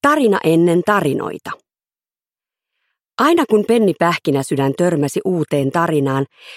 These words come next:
hänen kömpelöt siipensä alkoivat väpättää innostuksesta. Ajatus uudesta seikkailusta, jota hän ei ollut vielä lukenut,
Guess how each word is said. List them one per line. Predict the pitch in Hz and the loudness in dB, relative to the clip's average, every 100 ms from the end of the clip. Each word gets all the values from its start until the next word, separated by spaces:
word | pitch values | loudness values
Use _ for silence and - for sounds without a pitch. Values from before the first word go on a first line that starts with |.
| - | -6
hänen | 170 165 156 | 0 0 2
kömpelöt | 220 214 160 151 - | 0 2 0 -2 -4
siipensä | - 202 - 143 - | -2 -2 -2 -4 -4
alkoivat | - 170 156 156 143 - | -2 -2 -2 -2 -2 -2
väpättää | 196 180 - 175 165 - | -4 -4 -4 -4 -4 0
innostuksesta. | 220 147 - 131 - - - - - _ _ _ _ _ _ _ _ _ _ _ _ - | 2 2 -2 -12 -14 -14 -14 -14 -16 _ _ _ _ _ _ _ _ _ _ _ _ -2
Ajatus | 185 202 175 143 - | 2 2 0 -4 -2
uudesta | 185 156 - 139 | 0 0 -2 -4
seikkailusta, | 190 190 170 - 151 143 139 - 143 - - - | 0 -2 -2 -4 -2 -2 -2 -6 -8 -12 -12 -6
jota | 151 | -2
hän | 160 180 170 | 0 0 2
ei | 160 | 0
ollut | 202 220 190 - | 2 0 0 -2
vielä | 202 180 170 | -2 0 0
lukenut, | 214 - 175 160 | 0 0 -2 -2